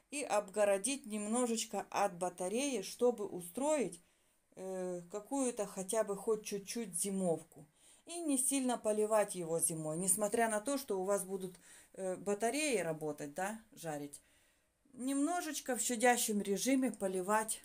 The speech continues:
ваши эпифилумы. Тогда они тоже перезимуют хорошо, более-менее. Не так, конечно, как у меня устроено всё, плюс одиннадцать, плюс десять. И тоже дадут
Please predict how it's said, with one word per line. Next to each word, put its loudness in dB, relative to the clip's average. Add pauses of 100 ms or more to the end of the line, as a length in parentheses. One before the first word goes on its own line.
(160)
ваши -4 (320)
эпифилумы. -2 (380)
Тогда 2
они -2
тоже 0 (220)
перезимуют 2
хорошо, -2 (720)
более-менее. 0
Не -6
так, 2
конечно, -4
как -2
у 4
меня 4
устроено -2
всё, -2
плюс -2
одиннадцать, 0
плюс 0
десять. -4 (720)
И -2
тоже -6
дадут -2